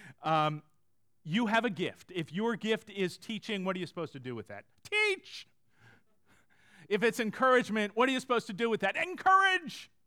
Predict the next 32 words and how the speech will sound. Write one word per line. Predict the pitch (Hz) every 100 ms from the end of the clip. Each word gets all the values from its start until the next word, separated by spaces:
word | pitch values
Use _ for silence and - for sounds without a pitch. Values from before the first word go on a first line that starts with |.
| _ _ - - _ -
What | 214 262
you | 254 294 320
have | 277 269 208
been | 254
given | 233 262 262 247
to | 262
do, | 208 277 262 240
do | - 294 311
it. | 269 277 269 - - - _ _ _ _ _ _ _ _ _ _ _ _ _ _ -
In | 269
a |
few | - 262 269
cases, | 262 240 226 233 202 -
he, | 208 160
he | 175 185 196
embellishes | 190 175 196 196 - 190 175
it | 180
a |
little | 175 175 165
bit. | 147 170 120
I, | 143 151 156
I'm | 165
inter-, | 170 185 - 165
the, | 170 156 - - - -
if, | 185 180 _ _ _ _ - _ _ _ _
if | 220 196 -
your | 190 175
gift | 220 240 208
is | 180
giving, | 123 208 254 208 131 110 _ _ _ _ _ _ _ _ _ _ _ _ _ -
then | 220
give. | 175 311 269 147 117